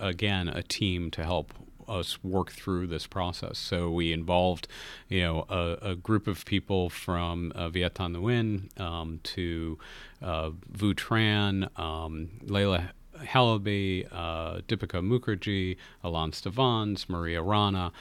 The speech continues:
um, all writers in and of themselves, all people who have different immigrant, uh, and, uh, or refugee experiences, um, and whose work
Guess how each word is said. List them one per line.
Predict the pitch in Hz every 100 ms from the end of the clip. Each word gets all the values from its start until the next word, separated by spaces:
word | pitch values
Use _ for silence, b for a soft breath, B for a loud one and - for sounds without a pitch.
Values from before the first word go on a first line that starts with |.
| B B -
um, | 90 90 -
all | 123 127
writers | 104 107 107 98 104
in | 98
and | 92
of | 90
themselves, | 92 87 - 95 92 87
all | - 104 101
people | - 101 104 92
who | 76 98 90
have | 90 82
different | 107 - 101 -
immigrant, | 101 92 92 92 - -
uh, | 107 90 87 85 82 -
and, | 95 87 85 82 -
uh, | 87 82
or | 80 82
refugee | 92 92 110 92 95
experiences, | 85 - 117 113 113 - 127 120 B B B B
um, | 95 95 95 92
and | 110 104 104 95 -
whose | 117 107 98
work | 139 165 110